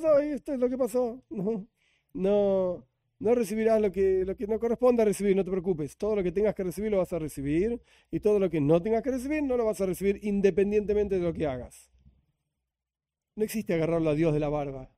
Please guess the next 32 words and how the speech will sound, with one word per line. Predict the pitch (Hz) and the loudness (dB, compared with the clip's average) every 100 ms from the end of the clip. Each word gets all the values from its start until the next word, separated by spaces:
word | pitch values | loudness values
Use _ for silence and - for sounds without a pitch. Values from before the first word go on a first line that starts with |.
| _ | _
y | 156 | -18
decir, | 165 | -14
"Vení | 160 220 | -8 -8
para | 214 202 | -6 -8
acá, | 190 - _ _ _ | -10 -12 _ _ _
hacé | 156 208 | -2 2
lo | 202 | 4
que | |
yo | 170 185 | 4 4
te | 185 | 6
digo. | 175 143 113 - _ | 8 6 2 -6 _
Mirá, | 156 160 - _ _ _ | 2 2 2 _ _ _
porque | - | -16
yo | - 190 | 0 2
dije | 175 - 170 | 2 2 0
este | - 160 | 2 -4
salmo | 170 208 196 165 165 - _ | 0 2 4 2 0 -6 _
y | 156 | -6
ahora | 143 226 185 180 160 _ | -2 -2 -2 -4 -8 _
vos | 180 240 | -4 -2
tenés | 190 185 | -2 -4
que | 190 | -2
enviarme". | 180 190 269 262 233 - _ - | 0 2 4 4 2 -2 _ -10
No, | 226 175 156 135 127 | -6 -4 -4 -6 -10
¿qué | - 247 | -10 -8
es | - | -4
eso? | 151 101 - 139 156 _ _ _ | -4 -4 -10 -14 -14 _ _ _
Eso | - 330 370 | -4 0 0
no | |
es | 339 | -2
judaísmo. | 320 320 370 285 175 175 - _ _ _ _ _ _ _ _ _ - | -2 0 2 2 -2 -6 -8 _ _ _ _ _ _ _ _ _ -14
No, | 214 180 120 | -10 -10 -10